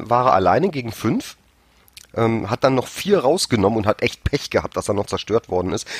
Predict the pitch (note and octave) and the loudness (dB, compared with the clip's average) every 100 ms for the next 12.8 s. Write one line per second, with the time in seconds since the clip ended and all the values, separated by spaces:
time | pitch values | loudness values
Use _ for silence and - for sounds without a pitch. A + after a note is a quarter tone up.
0 | - G#2 G2 G#2+ - F#2+ A#2 E3 D#3+ G#2 | -4 0 4 4 2 2 4 4 2 2
1 | F#2+ C#3+ F3 E3+ F3 E3+ - - A#2+ C3 | 4 4 2 2 2 0 -6 0 2 2
2 | C3 C3 C3 - G#2+ G#2 G#2+ F#2 - - | 2 0 -2 0 0 2 2 0 -6 -14
3 | - A2+ A#2 A#2 A2 G#2 A2 A#2+ B2 A2 | -4 -2 0 0 0 0 2 2 2 0
4 | - B2 B2+ G#2+ G2+ - - F#2+ - _ | 0 0 2 0 0 -2 -2 -2 -4 _
5 | - - - - A2 G#2+ A#2 G2+ G2 F#2+ | -20 -18 -8 0 2 4 2 -2 -2 2
6 | G#2 G#2+ G#2+ G#2 A#2+ C3+ G#2+ F2+ F2+ F2+ | 2 2 4 4 4 2 2 2 2 2
7 | - F#2 G2+ G#2 - G2 G2+ F2 F2 - | -2 -4 -4 -4 0 0 0 0 0 0
8 | - - D#2 - - - - G2 F#2+ G#2 | -6 -8 -8 -10 -14 -12 0 0 2 2
9 | A2+ G#2 - G#2 - - F2 F#2+ E2+ E2+ | 4 4 2 -2 -2 -4 -4 -4 -6 -6
10 | D2+ - G#1 F2 F#2 - - E2+ F#2 F#2 | -6 -8 -6 -4 -4 -2 -2 2 2 2
11 | F2+ F#2 A#2 B2 G#2 F#2 - G#2+ G2+ E2 | 0 -2 -2 -2 -2 -2 -4 -2 0 0
12 | - - - - - - - C#2 | -2 -10 -10 -10 -10 -8 -8 -8